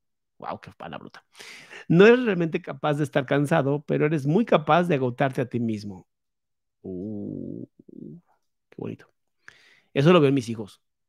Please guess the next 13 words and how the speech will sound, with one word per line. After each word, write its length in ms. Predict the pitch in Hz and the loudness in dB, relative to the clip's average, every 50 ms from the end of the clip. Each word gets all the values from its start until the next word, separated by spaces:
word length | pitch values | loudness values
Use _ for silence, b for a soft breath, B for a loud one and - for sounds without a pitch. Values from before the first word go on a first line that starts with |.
| _ _ | _ _
O 80 | - 123 | -6 -4
sea, 100 | 139 131 | -2 -2
mis 180 | 131 127 117 | -2 -2 -2
hijos 240 | 143 147 170 165 147 | -2 0 0 2 2
no, 160 | 147 147 143 139 - - | 2 0 0 -2 -4 -2
no, 180 | 160 147 151 139 - 156 151 | -2 -2 -2 -2 -2 -4 -2
no 180 | 151 151 160 160 | 0 2 2 2
descansan, 500 | 170 160 - - 131 131 117 120 117 117 | 2 -2 0 -2 -2 -2 0 -2 -4 -4
mis 140 | 113 - 127 | -4 -6 -4
hijos 180 | 123 151 151 | -6 -4 -2
se 80 | 180 170 | -2 -2
desconectan. 520 | 127 - - 104 101 101 - - 76 - - | -2 -4 -6 -8 -10 -10 -10 -12 -16 -16 -18
<laughs> 280 | B B B B B | B B B B B